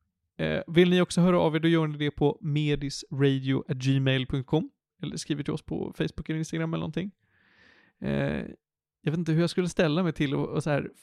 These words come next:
få, för om, om ni skulle chatta med oss, det går ju att chatta med s-, saker som inte är personer.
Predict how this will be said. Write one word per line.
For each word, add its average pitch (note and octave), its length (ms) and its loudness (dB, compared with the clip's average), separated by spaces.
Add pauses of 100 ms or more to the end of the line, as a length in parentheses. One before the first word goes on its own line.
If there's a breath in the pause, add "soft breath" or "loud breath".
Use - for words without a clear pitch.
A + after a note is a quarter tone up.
få, E3+ 400 4 (320)
för E3 140 2
om, F3 260 -2
om F#3+ 160 0
ni F#3 80 -2
skulle F#3 180 -4
chatta - 540 -4
med F#3+ 100 -2
oss, D3+ 80 -8
det - 80 -2
går F#3+ 160 0
ju - 20 4
att F3 60 2
chatta - 500 -2
med C3 380 -2 (140)
s-, - 260 -18
saker C3+ 200 -4
som B2+ 100 -6
inte C#3 140 -6
är - 20 -12
personer. D3+ 520 -4